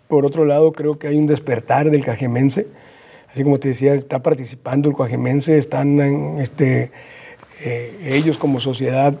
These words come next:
bachando ellos, eh, sus calles, em, participando en la limpieza, buscando promover, este, Cajeme, trayendo cosas. Yo creo que hay un despertar,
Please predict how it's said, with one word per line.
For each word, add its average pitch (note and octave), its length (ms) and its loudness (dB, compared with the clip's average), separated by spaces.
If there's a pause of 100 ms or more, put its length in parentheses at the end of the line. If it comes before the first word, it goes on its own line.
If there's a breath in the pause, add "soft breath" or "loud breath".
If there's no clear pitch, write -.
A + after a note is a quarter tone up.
(160)
bachando C#3 1000 2
ellos, C3+ 420 2
eh, A#2+ 580 -6
sus A#2+ 220 -8
calles, C#3+ 640 2 (420 loud breath)
em, D3 380 -4 (120)
participando C#3 500 2
en C#3+ 40 4
la C3 60 2
limpieza, C3+ 720 0
buscando C3+ 560 2
promover, C3+ 580 2
este, C3 480 0
Cajeme, C3+ 480 2
trayendo C3+ 440 2
cosas. D3 340 0 (380 loud breath)
Yo D#3 140 2
creo E3+ 100 -2
que E3+ 80 2
hay E3+ 80 6
un F3 80 0
despertar, D3 720 -2